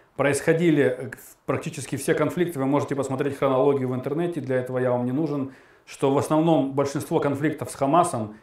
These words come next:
из сектора Газа, а также на западном берегу реки Иордан, прошли, когда на смене премьер-министра и этот пост занимал Беньямин Нетаньяху. С его позволения поступали деньги,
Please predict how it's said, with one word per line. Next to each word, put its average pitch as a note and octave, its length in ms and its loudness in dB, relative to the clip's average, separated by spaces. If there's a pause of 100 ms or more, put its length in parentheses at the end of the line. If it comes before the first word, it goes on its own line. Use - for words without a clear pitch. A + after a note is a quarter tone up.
(160)
из B2+ 180 -6
сектора C#3 340 2
Газа, C3+ 280 6
а A#2 40 -2
также C3+ 280 -2
на B2 80 -2
западном C3+ 340 0
берегу B2+ 300 0
реки C3 220 -2
Иордан, D3 440 2 (240)
прошли, E3+ 540 2 (160)
когда C3+ 280 0
на C3+ 140 2
смене D3+ 380 2
премьер-министра C#3 920 0
и C#3 140 0
этот C3+ 260 -4
пост - 160 0
занимал C3+ 460 0
Беньямин C3 380 -2
Нетаньяху. B2+ 580 0 (340)
С - 160 -14
его D#3 320 4
позволения D#3 680 2
поступали C#3 540 2
деньги, E3+ 540 0